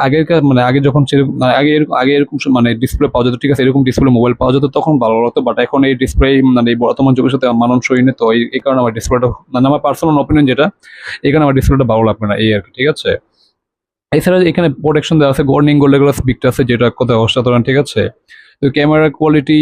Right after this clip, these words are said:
ছবিগুলো, পিকচার কোয়ালিটি খুবই বা-, মানে খুবই ভালো, ঠিক আছে? মানে লাখ টাকার ফোনের ছবি কোয়ালিটি যেরকম হওয়া দরকার, এখানে স-, ছবি কোয়ালিটি, মানে চ-, আমরা যদি ছবি তুলি, সেখানে ছবি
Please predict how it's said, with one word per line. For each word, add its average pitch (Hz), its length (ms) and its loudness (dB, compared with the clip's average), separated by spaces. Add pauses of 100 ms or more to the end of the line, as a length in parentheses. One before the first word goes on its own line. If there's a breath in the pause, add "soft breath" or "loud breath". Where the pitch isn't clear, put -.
(140)
ছবিগুলো, 147 420 2
পিকচার 135 280 -2
কোয়ালিটি 139 260 2
খুবই 143 160 2 (140)
বা-, 120 160 2
মানে 127 100 4 (120)
খুবই 165 260 2
ভালো, 110 200 2
ঠিক 139 140 0
আছে? 135 120 -2 (100)
মানে 120 140 2 (560 loud breath)
লাখ 131 140 0 (100)
টাকার 156 220 0
ফোনের 156 260 0
ছবি 151 140 2 (100)
কোয়ালিটি 151 380 0
যেরকম 135 320 2
হওয়া 135 140 2 (100)
দরকার, 139 180 0 (120)
এখানে 151 200 0 (140)
স-, 139 200 2
ছবি 143 200 2
কোয়ালিটি, 147 240 0 (100)
মানে 123 200 2
চ-, - 120 -2
আমরা 139 160 2
যদি 135 200 -4
ছবি 143 200 2
তুলি, 160 200 0
সেখানে 131 260 0
ছবি 139 120 2